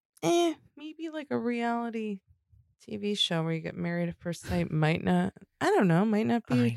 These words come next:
Speaker 2: know.
Speaker 1: the safest way to protect somebody's feelings. It's just a thought of mine. Hate to be controversial, but,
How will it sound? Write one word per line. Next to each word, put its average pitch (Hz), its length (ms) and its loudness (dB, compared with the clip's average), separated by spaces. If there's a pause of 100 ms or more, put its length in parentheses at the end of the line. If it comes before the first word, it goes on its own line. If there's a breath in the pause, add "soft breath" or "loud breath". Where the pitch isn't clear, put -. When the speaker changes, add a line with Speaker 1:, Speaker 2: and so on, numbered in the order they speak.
Speaker 2:
know. - 160 -6
Speaker 1:
the 233 100 6
safest 247 540 4
way 233 140 6
to 226 80 6
protect - 480 2 (640)
somebody's 240 500 4
feelings. 214 580 2
It's - 160 -2
just 294 220 2
a 339 80 6
thought 285 340 12
of 269 80 12
mine. 165 380 10 (260)
Hate 240 360 2
to 254 120 4
be 214 160 4
controversial, 190 840 2
but, 170 160 4